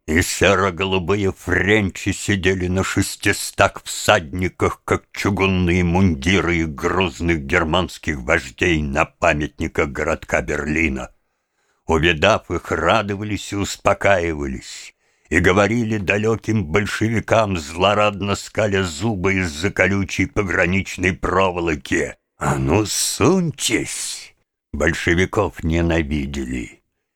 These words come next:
но не ненавистью в упор, когда ненавидящий хочет идти драться и убивать, а ненавистью трусливой, шипящей из-за угла, из темноты. Ненавидели по ночам, засыпая в смутной тревоге.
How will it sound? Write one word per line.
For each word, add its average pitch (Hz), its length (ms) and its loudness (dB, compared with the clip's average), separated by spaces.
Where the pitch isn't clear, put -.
но 73 200 2
не 123 200 4
ненавистью 87 880 0
в 76 100 -2
упор, 78 520 0
когда 76 360 -2
ненавидящий 104 920 0
хочет 98 500 -2
идти 104 320 -2
драться 101 580 0
и 95 80 2
убивать, 95 880 0
а 98 120 4
ненавистью 85 760 -2
трусливой, 80 960 -4
шипящей - 1080 -2
из-за 76 340 -2
угла, 92 520 2
из - 280 -10
темноты. 90 800 0
Ненавидели 95 800 2
по - 220 -2
ночам, 82 640 2
засыпая 76 760 -2
в - 60 -20
смутной 78 600 -2
тревоге. 82 680 0